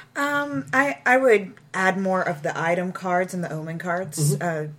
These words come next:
Speaker 1: just give more options, because with all the haunts, I love all of those options.
Speaker 2: <clears throat>
Speaker 1: Um, I think that
Speaker 2: But it's like, like, where, where all the variety, where they put all the variety into the house and into the haunts,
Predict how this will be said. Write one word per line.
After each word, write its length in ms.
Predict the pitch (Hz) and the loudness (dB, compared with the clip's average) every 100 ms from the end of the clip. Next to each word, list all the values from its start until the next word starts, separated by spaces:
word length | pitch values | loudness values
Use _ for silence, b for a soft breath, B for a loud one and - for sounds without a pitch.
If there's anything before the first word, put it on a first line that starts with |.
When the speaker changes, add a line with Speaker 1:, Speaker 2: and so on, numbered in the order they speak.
| - | -10
Speaker 1:
just 340 | - - - | -6 -6 -6
give 180 | 269 240 | -8 -4
more 380 | 202 196 208 - | -2 0 -2 -4
options, 680 | 165 180 - 170 156 147 - | -8 -8 -8 -8 -6 -6 -6
because 840 | 170 180 170 165 160 156 - - b b b b | -8 -4 -2 -2 -4 -8 -10 -12 b b b b
with 160 | 208 240 | -6 -4
all 120 | 233 | -2
the 80 | 208 | -2
haunts, 560 | 233 233 - - - - | -2 -4 -6 -8 -10 -8
I 160 | 185 196 | -2 0
love 360 | 185 190 196 180 | 2 2 0 -2
all 260 | 175 170 | -2 -2
of 100 | 160 | -4
those 280 | 165 151 156 | -6 -6 -6
options. 680 | 151 147 - 196 196 202 - | -8 -8 -8 -10 -10 -6 0
Speaker 2:
<clears throat> 360 | 214 160 147 b b b b b b _ _ | 2 2 -2 b b b b b b _ _
Speaker 1:
Um, 480 | 160 156 156 156 160 156 | -10 -8 -8 -10 -12 -12
I 140 | 156 | -12
think 340 | 151 160 156 - | -12 -14 -14 -10
that 300 | 147 - - | -8 -8 0
Speaker 2:
But 80 | 165 | 2
it's 120 | 151 | 4
like, 200 | 156 175 | 2 4
like, 260 | 165 151 | 4 4
where, 260 | 160 175 175 | 6 6 8
where 240 | 160 165 | 6 6
all 160 | 175 170 | 8 6
the 100 | 165 | 6
variety, 520 | 147 156 156 156 151 | 4 6 6 6 4
where 200 | 147 147 | 4 6
they 120 | 147 | 6
put 160 | 147 180 | 6 4
all 120 | 175 | 4
the 100 | 151 | 2
variety 500 | 151 160 151 151 147 | 4 4 6 4 4
into 140 | 143 147 | 2 2
the 120 | - | 4
house 380 | 143 131 135 - | 4 4 0 -4
and 160 | - | -2
into 160 | 131 127 | 0 0
the 80 | 117 | 0
haunts, 460 | 240 233 170 147 | 6 6 6 0